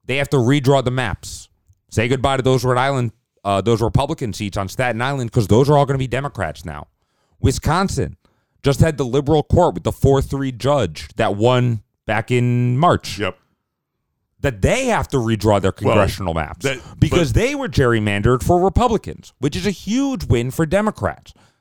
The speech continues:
Speaker 1: They're expected to pick up two or three seats.
Speaker 2: I thought the Demo-, is the New York law gonna help the Democrats
Speaker 1: Yes.
Speaker 2: or the Republicans?
Speaker 1: The Democrats.
Speaker 2: Alabama has said, "We're not changing. We don't care."
Speaker 1: Yeah.
Speaker 2: This, they, they were told by the Supreme Court, "You have to change," and they said no.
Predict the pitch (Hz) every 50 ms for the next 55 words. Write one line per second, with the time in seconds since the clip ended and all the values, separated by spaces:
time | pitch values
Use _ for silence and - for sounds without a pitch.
0 | _ _ - 120 151 175 170 - - - 160 147 165 - 165 147 139 - 156 -
1 | 175 135 - _ _ - 135 139 139 156 143 - 143 151 147 131 - - 175 110
2 | - - 170 190 185 262 254 _ 330 311 208 _ _ 135 135 135 127 110 _ _
3 | _ _ _ _ _ _ _ _ _ _ _ _ _ _ _ 139 143 135 - 165
4 | 156 143 143 139 135 135 143 170 214 - - 269 254 226 196 170 139 135 135 -
5 | - 104 82 _ - 98 110 131 156 - 190 175 185 185 131 - 127 123 113 90
6 | - 104 87 80 - - _ _ _ 98 92 71 67 73 - - - - - 143
7 | 160 214 226 233 151 123 135 190 226 208 113 80 73 85 87 95 110 104 104 -
8 | - 131 117 110 98 113 123 123 120 113 107 90 - - 117 104 95 82 73 67
9 | 65 _ _ _ _ _ _ _ _ - 117 135 147 151 147 151 139 - 143 147
10 | 135 135 135 143 147 _ _ 147 147 98 - _ _ 120 113 110 - 131 131 135
11 | 135 120 127 123 123 110 - 160 175 190 196 180 156 131 - - - 175 160 -
12 | 185 208 170 110 202 208 208 175 107 - 170 151 123 98 104 104 101 - 110 104
13 | 95 87 -